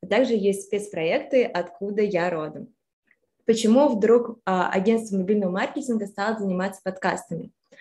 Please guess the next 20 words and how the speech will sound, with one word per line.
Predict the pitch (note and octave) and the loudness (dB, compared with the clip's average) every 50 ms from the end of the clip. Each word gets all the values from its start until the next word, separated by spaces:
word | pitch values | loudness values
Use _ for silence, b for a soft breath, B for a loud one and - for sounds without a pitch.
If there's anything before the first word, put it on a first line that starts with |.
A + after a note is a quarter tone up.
| B B B B B B | B B B B B B
В | B - | B 0
целом | - C#4+ E4 E4+ E4 | 2 4 6 6 4
в | D4+ | 4
спецпроектах | - B3 A#3+ A#3+ - G3 F#3+ G#3+ D4+ G4+ - D#4 D4 C#4+ - | 4 2 2 2 2 4 4 4 4 2 2 2 2 2 4
мы | A3+ A3 | 2 0
всегда | A3 A3+ G#3+ G3+ A3+ A3 G#3+ G#3 | 0 0 -2 0 2 2 2 2
в | G#3 G#3 - | 0 -2 -4
поиске | - G#3+ G#3 G#3 G#3 - - F#3+ | -2 -2 -2 -2 -2 -4 -4 -2
новых | F#3+ G3 G3+ F#3 F#3 F#3 | -2 0 0 -2 -4 -4
площадок, | - F#3+ F3+ F3+ - - G3+ B3 D4 C#4+ D4 D4 - | -4 -4 -4 -4 -2 -2 -2 0 0 0 0 0 0
не | A3 G3 | 0 0
боимся | F#3 G3 G3+ G#3 G#3 - - | 0 0 0 0 -2 -4 -4
на | F#3+ F#3 | -4 -2
них | F#3 F#3 F#3 | -2 -2 -4
заходить | F#3 F#3 E3+ - E3+ E3 E3 F3+ A3 C#4+ D#4 D4+ - - | -6 -8 -8 -8 -8 -6 -4 -2 0 0 0 0 -2 -4
и | G3+ F#3+ F#3 F3+ E3+ D#3+ - - - _ _ - | -2 0 0 0 0 -2 -6 -10 -14 _ _ -6
их | F3 F3 - | -6 -6 -4
тестить | - G3+ A#3+ C4 - - - A3 - - | -2 -2 -2 -2 -2 -4 -6 -6 -4 -4
и | G3 G3 | -4 -4
изучать. | F#3+ G3 G3 - E3+ D#3+ - - | -4 -4 -4 -4 -6 -6 -8 -10